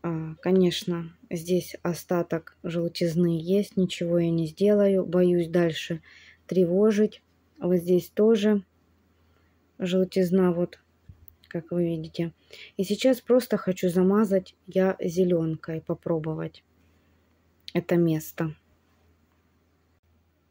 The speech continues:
Так,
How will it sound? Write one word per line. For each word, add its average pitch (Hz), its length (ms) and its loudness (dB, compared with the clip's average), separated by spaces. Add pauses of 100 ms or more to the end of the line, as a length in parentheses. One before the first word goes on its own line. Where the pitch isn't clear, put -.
(2250)
Так, - 380 -6